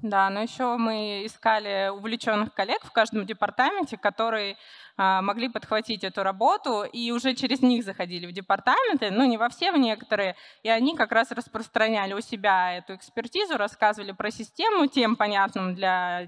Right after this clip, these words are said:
тех департаментов языком. Поэтому, ну, вот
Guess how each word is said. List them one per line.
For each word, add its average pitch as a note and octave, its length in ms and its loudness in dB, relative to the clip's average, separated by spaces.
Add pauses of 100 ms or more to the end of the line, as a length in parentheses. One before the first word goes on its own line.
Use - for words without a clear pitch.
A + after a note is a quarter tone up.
тех F3+ 160 -8
департаментов F3 560 -4
языком. F#3+ 560 -4 (520)
Поэтому, F#3+ 1200 0
ну, G3 320 0
вот F#3 120 -14